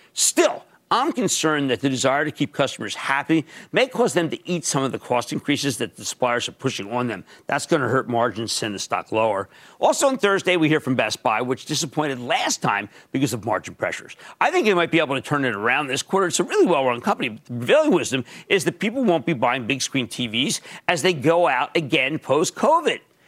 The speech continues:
I know it can bounce because, like, remember, I mean, the stock's down so low, but there are probably better stocks out there. Better stocks like Costco, which reports after the close Thursday. I love Costco. I love the shop there.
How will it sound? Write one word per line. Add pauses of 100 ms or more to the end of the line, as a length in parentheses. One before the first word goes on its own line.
(200)
I
know
it
can
bounce
because,
like,
remember,
I
mean,
the
stock's
down
so
low,
but
there
are
probably
better
stocks
out
there.
Better
stocks
like (260)
Costco, (280)
which
reports
after
the
close
Thursday.
I
love
Costco. (220)
I
love
the
shop
there.